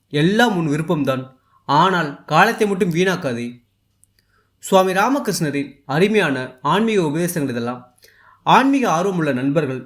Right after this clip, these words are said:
இதை கேட்டு கடைபிடித்தால் இறைவனை நோக்கி செல்லலாம். இந்த பதிவை உங்கள் நண்பர்களுக்கும் பகிருங்கள்.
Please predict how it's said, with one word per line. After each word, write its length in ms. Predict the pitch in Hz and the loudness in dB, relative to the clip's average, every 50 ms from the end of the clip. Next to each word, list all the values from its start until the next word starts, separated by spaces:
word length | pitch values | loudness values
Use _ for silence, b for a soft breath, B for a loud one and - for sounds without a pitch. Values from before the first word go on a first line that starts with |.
| - | -10
இதை 340 | 151 139 131 139 135 127 139 | -10 -8 -4 -4 -4 -6 -4
கேட்டு 340 | - 175 202 214 214 - 165 | 0 2 2 2 2 0 -4
கடைபிடித்தால் 680 | - 147 143 156 151 143 131 123 123 131 117 113 - - - | -2 -2 -2 -2 -2 -4 -6 -6 -6 -6 -6 -8 -10 -12 -10
இறைவனை 300 | 147 147 185 202 208 190 | -4 -2 0 2 2 2
நோக்கி 220 | 170 160 143 - 143 | 0 -2 -4 -6 -6
செல்லலாம். 560 | - 139 127 120 123 123 120 120 - - b b b b b b b _ | -6 -6 -4 -4 -4 -6 -6 -8 -12 -18 b b b b b b b _
இந்த 280 | _ 147 143 147 139 - | _ -4 -2 -2 -2 -2
பதிவை 540 | - 151 160 170 202 180 185 180 180 - - | 0 0 0 0 0 0 0 -2 -2 -6 -10
உங்கள் 160 | 147 135 131 | -8 -6 -6
நண்பர்களுக்கும் 640 | 131 131 147 160 185 196 185 175 165 175 180 170 - | -4 -4 -2 -2 0 0 0 0 -2 -4 -8 -8 -6
பகிருங்கள். 560 | 143 135 131 143 139 131 135 127 127 127 - | -4 -4 -2 -2 -2 -4 -4 -8 -8 -12 -16